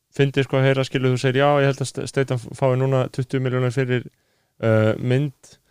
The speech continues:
Þetta er svo hversdagslegt, skilur, fékk fimm eða sex. Þetta eru alltaf milljónir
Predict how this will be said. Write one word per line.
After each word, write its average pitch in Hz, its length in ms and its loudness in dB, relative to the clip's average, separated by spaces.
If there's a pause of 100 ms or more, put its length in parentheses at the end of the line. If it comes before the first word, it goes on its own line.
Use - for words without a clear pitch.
(240)
Þetta - 20 -8
er 117 60 -6
svo 113 120 -6
hversdagslegt, 151 640 -2
skilur, 139 220 -2
fékk 127 160 -4
fimm 135 360 0
eða 117 160 2
sex. - 520 -6 (260)
Þetta 110 140 -4
eru 113 120 -2
alltaf 113 160 2
milljónir 143 920 0